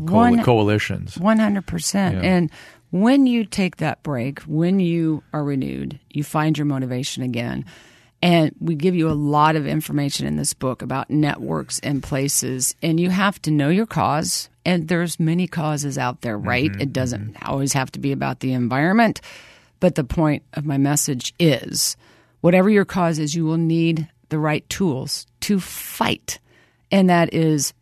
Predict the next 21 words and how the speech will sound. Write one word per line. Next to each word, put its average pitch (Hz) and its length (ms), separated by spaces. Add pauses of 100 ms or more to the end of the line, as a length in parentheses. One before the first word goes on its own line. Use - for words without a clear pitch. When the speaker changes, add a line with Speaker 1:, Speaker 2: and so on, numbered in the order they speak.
Speaker 2:
some 127 200
strategy, 170 800 (100)
that 139 260
is 139 200
some 131 400
renewal. 151 680 (360)
And 143 160
as 139 240
I - 80
said, 165 400
it's - 500
logic, 147 560
getting 143 260
back 143 260
to 139 140
a 131 60
common 175 460
sense - 340
place. 143 400
You 190 80
know, 165 180